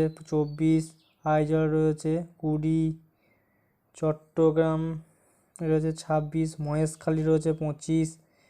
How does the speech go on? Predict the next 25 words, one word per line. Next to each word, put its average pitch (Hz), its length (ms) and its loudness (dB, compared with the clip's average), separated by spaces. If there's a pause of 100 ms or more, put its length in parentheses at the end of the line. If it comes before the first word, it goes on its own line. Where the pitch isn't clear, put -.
(240)
বারিশালে 156 520 2
রয়েছে 156 340 2
পঁচিশ। 156 520 0 (540)
বন্ধুরা, 160 340 0
আহ, - 760 -6 (160)
এখন 165 280 -2
একটু 170 160 -2
তাপমাত্রা 156 560 0
বাড়লেও 156 340 2
বাড়তে 156 300 2
পারে। 147 220 0
বন্ধুরা, 165 400 -2
সন্ধ্যের 165 440 -2
দিকে 165 240 -2
তাপমাত্রা 156 580 -4
দেখব, 147 320 -2 (720)
উম, 151 340 -6 (1080)
রাত্রের 156 500 0
দিকে, 151 280 0 (260)
রাত্রের 156 400 0
দিকে 165 340 -2
দেখুন 160 300 -2
বন্ধুরা, 151 360 -2 (640)
কলকাতায় 160 600 2
বেশ 151 300 0